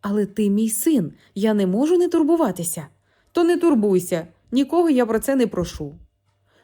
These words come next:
В його голосі була така злість, що Світлана аж здригнулася. Данило знову уткнувся в телефон, даючи зрозуміти, що розмова закінчена.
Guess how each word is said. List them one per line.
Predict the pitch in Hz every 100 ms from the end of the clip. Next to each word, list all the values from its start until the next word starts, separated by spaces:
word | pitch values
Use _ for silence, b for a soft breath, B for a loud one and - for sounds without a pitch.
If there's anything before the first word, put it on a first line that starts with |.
| _ 175
В |
його | 190 180 165
голосі | 214 262 254 220
була | 180 196
така | 190 185 185
злість, | 165 156 208 294 - - _
що | - 226
Світлана | 220 208 208 214 214 -
аж | 202
здригнулася. | 196 202 254 254 180 135 135 160 139 _ _ b b b b
Данило | 175 185 208 392 311
знову | - 220 254
уткнувся | 208 180 - 190 175 -
в | 151
телефон, | 160 151 147 226 302 294 B B
даючи | 190 180 180 370
зрозуміти, | 359 262 185 190 262 294
що | 262 208 180
розмова | 170 170 151 165 220
закінчена. | 240 262 247 127 - 117 123